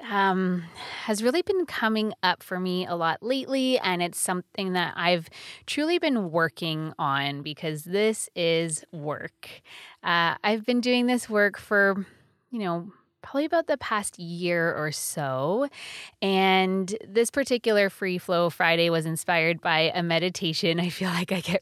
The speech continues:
really inspired sometimes when I, um, am meditating. And this was a guided meditation around just exactly this, creating healthy boundaries, specifically from a place of love. Um,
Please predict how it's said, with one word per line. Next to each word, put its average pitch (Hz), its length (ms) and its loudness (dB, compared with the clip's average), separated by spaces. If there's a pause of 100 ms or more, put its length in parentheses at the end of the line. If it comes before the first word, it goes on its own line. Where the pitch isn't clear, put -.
really 185 280 2
inspired 170 680 2
sometimes 165 640 0
when 160 160 0
I, 156 280 2 (420)
um, 151 480 -2 (160)
am 180 160 2
meditating. 165 800 0
And 160 360 2
this 277 200 -4
was 285 140 -2
a 262 80 2
guided 180 400 0
meditation 156 840 -2
around 151 600 -2 (360)
just 196 280 -2
exactly 151 580 -2
this, - 300 -8
creating 220 500 -2
healthy 175 420 -2
boundaries, 156 720 -4 (380)
specifically 190 800 0
from 160 400 -2
a 165 100 -2
place 147 360 -10
of 143 180 -6
love. 90 540 -10 (580)
Um, 165 580 0